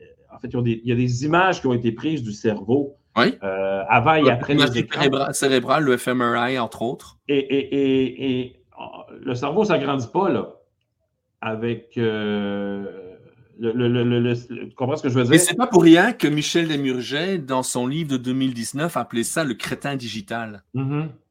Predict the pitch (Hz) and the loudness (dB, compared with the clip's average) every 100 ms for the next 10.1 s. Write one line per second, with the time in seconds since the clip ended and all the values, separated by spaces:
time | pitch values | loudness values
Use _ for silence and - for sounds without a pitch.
0 | _ _ - _ - - - 165 196 269 | _ _ -20 _ -4 -2 0 2 4 2
1 | - 131 135 - 262 - 143 139 127 175 | 0 0 0 0 -4 -4 -2 -2 0 0
2 | 220 151 135 156 185 190 139 123 135 147 | 0 -2 -4 -2 0 -2 -4 -10 -6 -2
3 | 160 175 170 - _ - 117 113 113 110 | 0 -2 -6 -12 _ -8 -4 -2 -4 -4
4 | 107 - 123 151 156 131 127 131 156 135 | -8 -10 -6 -4 -2 -2 -2 -2 -4 -6
5 | 123 123 120 117 120 120 117 - 117 120 | -6 -8 -8 -6 -6 -6 -10 -8 -6 -4
6 | 117 113 107 104 110 101 98 101 - - | -6 -4 -6 -6 -12 -10 -10 -10 -10 -14
7 | _ _ _ _ _ _ - 104 139 - | _ _ _ _ _ _ -8 -4 -2 -4
8 | _ - - 113 110 123 135 127 151 226 | _ -20 -12 -6 2 4 4 4 2 0
9 | - 120 - - 226 220 185 - - - | 0 -6 -6 -2 0 6 6 6 -8 -20
10 | - | -20